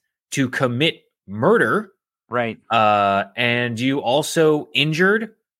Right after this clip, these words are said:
Speaker 1: uh, people. You know, there were, there were, uh, uh, side effects of what happened through P T S D,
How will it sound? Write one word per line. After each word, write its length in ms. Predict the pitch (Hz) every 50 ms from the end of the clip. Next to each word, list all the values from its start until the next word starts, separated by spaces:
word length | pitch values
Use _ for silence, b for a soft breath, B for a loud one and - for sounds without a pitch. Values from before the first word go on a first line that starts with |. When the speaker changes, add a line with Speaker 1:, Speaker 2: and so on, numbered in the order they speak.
| _ _ _ -
Speaker 1:
uh, 180 | 95 90 90 90
people. 520 | - 123 131 127 131 120 117 113 110 -
You 100 | 110 113
know, 120 | 101 98 101
there 180 | 101 113 110
were, 220 | 110 110 107 95 -
there 180 | 107 104 104 107
were, 280 | 104 101 101 98 - 98
uh, 460 | 98 98 98 95 95 92 92 92 90 - _ _ _ _ _ _ _ _ -
uh, 200 | 87 87 85 80 - -
side 300 | - - - 135 151 170
effects 300 | 175 180 190 185 180 180
of 60 | 151
what 140 | 139 143 131
happened 480 | 139 143 151 - - 185 180 170 175 -
through 340 | 117 107 101 95 92 90 b b b b b b b b _ -
P 160 | - 170 170
T 140 | 180 - 175
S 140 | 156 - -
D, 520 | - 160 160 160 160 165 165 160 165 175